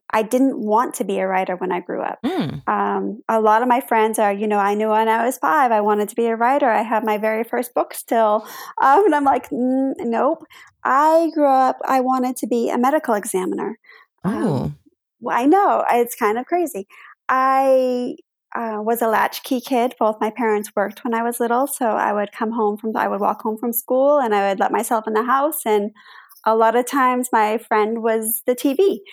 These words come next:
Speaker 1: So I would turn on the T V at three o'clock and, um, General Hospital was on, which had a
Speaker 2: <laughs>
Speaker 1: character named Heather Weber, which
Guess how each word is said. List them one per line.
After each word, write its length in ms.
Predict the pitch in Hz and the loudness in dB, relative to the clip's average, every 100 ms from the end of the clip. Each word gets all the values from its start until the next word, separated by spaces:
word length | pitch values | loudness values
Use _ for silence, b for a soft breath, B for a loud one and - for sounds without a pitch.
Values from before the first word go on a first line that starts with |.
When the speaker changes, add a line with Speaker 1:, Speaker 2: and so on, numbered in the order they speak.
| B _ | B _
Speaker 1:
So 200 | - - | -6 0
I 340 | 247 240 226 226 | 2 2 2 2
would 180 | 233 240 | 0 -2
turn 260 | 262 233 | -2 0
on 260 | 233 233 233 | 2 2 0
the 80 | 240 | -4
T 240 | - 269 | -4 -2
V 340 | 254 226 233 247 | 0 0 0 0
at 300 | - - - | 0 -2 -2
three 180 | 233 | 0
o'clock 460 | 247 240 214 233 - - | 0 0 0 0 -4 -2
and, 480 | 233 220 214 208 - | 0 2 2 0 -2
um, 420 | 220 202 208 226 _ | -4 -4 -8 -10 _
General 320 | 233 214 240 | -2 2 0
Hospital 480 | 294 247 - 226 220 | 2 0 0 0 2
was 160 | 226 226 | 2 2
on, 300 | 214 226 311 | 2 2 0
which 280 | 247 151 | -2 -4
had 280 | 123 - 233 | -6 -2 -2
a 40 | 226 | 0
Speaker 2:
<laughs> 0 | |
Speaker 1:
character 460 | 262 214 262 311 | 2 2 2 2
named 300 | 254 233 254 | 2 2 0
Heather 320 | - 262 247 214 | 0 0 0 0
Weber, 340 | 220 220 208 | 0 0 -2
which 260 | 214 208 | -2 -6